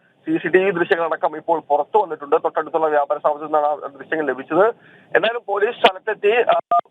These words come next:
ചോദ്യ-, വിശദമായിട്ടുള്ള ചോദ്യം ചെയ്യലുകൾ നടക്കുന്നുണ്ട്.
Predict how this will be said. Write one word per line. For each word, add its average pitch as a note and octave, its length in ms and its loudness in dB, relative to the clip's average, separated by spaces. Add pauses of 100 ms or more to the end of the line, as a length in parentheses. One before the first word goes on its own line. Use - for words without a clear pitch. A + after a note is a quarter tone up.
(200)
ചോദ്യ-, F3 300 -2
വിശദമായിട്ടുള്ള F#3 640 2 (120)
ചോദ്യം E3+ 260 -4
ചെയ്യലുകൾ E3+ 400 2 (100)
നടക്കുന്നുണ്ട്. D#3+ 400 0